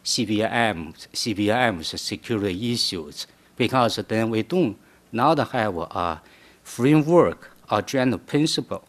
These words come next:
And the last point, if there is a political talks, I myself, uh, do not know what, what are those political talks will be, or what is political talks,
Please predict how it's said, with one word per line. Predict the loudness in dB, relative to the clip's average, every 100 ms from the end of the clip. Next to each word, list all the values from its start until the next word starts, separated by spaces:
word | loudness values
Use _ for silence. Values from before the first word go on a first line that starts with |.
| -20 -20 -20 -20 -16 2
And | 4
the | 6
last | 6 4 6
point, | 4 4 0 -10 0
if | 6 8 8 6
there | 6 6 6
is | 2
a | -4
political | -6 -6 -6 -10 -12 -10
talks, | -6 -6 -8 -10 0
I | 2
myself, | 4 2 2 2 2 0 -12 -20 _ _ -20 -20 _ _ -14
uh, | -10 -8
do | 0
not | 4 6 6
know | 4 4
what, | 6 4 4 -2 -10 -8
what | 2 2 4
are | 2 2
those | 2 2
political | -4 -6 -6 -6 -8 -2 -2 -2
talks | 0 2 2 2 -4
will | -2 -2
be, | -2 -2 -2 -6 _ _ _ _ _ _ _ _
or | -2 4
what | 6 8
is | 6 2
political | -4 -6 -6 -8 -8
talks, | -2 -2 -2 -10